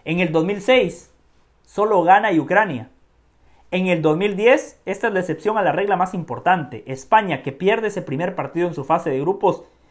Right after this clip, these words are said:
es la única selección en ese mundial que pierde el primer partido y avanza. Además, España a la postre terminó ganando la Copa del Mundo. En el dos mil catorce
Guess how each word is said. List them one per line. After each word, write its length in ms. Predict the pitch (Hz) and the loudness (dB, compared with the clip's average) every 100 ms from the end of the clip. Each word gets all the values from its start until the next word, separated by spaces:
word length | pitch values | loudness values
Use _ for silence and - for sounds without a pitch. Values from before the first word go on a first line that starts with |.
| _ - | _ -2
es 100 | 165 | 2
la 100 | 160 | 4
única 340 | 254 269 175 | 2 0 -2
selección 500 | 170 143 135 202 196 | -2 -6 -2 -2 -2
en 60 | 170 | -4
ese 160 | 196 | -6
mundial 400 | 180 151 180 180 | -4 -2 0 -2
que 120 | 165 | -6
pierde 300 | 135 196 226 | -2 -2 0
el 80 | 185 | -2
primer 260 | 151 170 180 | -2 -4 -4
partido 380 | 160 202 226 190 | -6 -4 -2 0
y 80 | |
avanza. 480 | 135 175 208 - 123 | 4 2 2 -4 -6
Además, 500 | 127 135 220 269 - _ _ _ - | -2 4 4 4 -2 _ _ _ -12
España 440 | 135 - 190 190 | -8 0 0 0
a 40 | 139 | -2
la 120 | 127 | 0
postre 360 | 202 233 175 151 | 0 0 -4 -4
terminó 380 | 139 135 156 | -6 -6 -4
ganando 300 | 160 156 165 | -2 -4 -4
la 140 | 139 117 | -6 -4
Copa 260 | 160 156 | -2 -2
del 140 | 127 127 | -2 -4
Mundo. 360 | 135 127 123 - _ _ _ - | -8 -10 -12 -16 _ _ _ -10
En 160 | 190 208 | -6 -4
el 120 | 190 | -2
dos 140 | 196 | -2
mil 160 | 247 269 | -4 -2
catorce 680 | 240 220 220 220 254 254 | -2 0 -2 -2 -8 -10